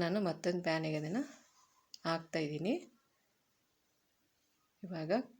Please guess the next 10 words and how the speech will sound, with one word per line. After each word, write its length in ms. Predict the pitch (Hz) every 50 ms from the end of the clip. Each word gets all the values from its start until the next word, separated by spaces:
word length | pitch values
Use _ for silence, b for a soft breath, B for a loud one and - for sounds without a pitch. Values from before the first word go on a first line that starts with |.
| _ _ _ _ _ _ _ _ _ _ _ - -
ಪರ್ಫೆಕ್ಟಾಗಿ 840 | 175 170 165 - - 190 185 - - _ - 180 165 160 156 196 262 339 - - - 170
ರೆಡಿಯಾಗಿದೆ 600 | 165 160 170 170 160 156 156 156 156 160 196 254 349 - - - b b b b b b b b b _ _ -
ಹೆಸರು 300 | - 175 - - 170 170 -
ಕಾಳು 180 | 165 156 156 165
ಸಾರು. 280 | - 160 151 143 156 208 254 247 - -
ತುಂಬ 240 | 185 170 175 175 180 185 180 185
ಟೇಸ್ಟಿಯಾಗಿರುತ್ತೆ, 760 | 165 165 170 170 - - 180 170 165 160 160 156 156 - - - - -
ಕಡಿಮೆ 280 | 160 156 156 160 175 175 175 -
ಸಮಯದಲ್ಲಿ 440 | 175 165 160 160 160 151 160 214 277 320 - B B B B B B B B B 175
ಯಾವುದೇ 320 | 170 170 180 180 185 202